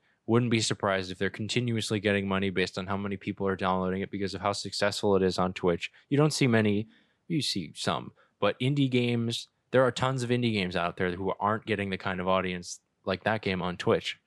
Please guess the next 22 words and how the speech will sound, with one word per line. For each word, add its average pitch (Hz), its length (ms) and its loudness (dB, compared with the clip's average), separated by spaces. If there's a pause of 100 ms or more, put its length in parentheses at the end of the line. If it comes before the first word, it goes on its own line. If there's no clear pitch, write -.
(100)
So - 160 -2
they're 104 140 4
not 95 160 0
making 95 320 -4
extra 90 240 -6
money 90 240 0
from 92 160 -8
people 92 260 -8
seeing 113 320 2
it 95 180 -2
and 90 140 -10
buying 90 280 -2
it. 78 140 -12 (440)
So 95 280 0
it's - 240 -4
like 87 280 0
you, 120 300 2 (220)
at 120 120 0
a - 20 2
certain 139 300 2
point, 123 260 0
you're, 107 220 0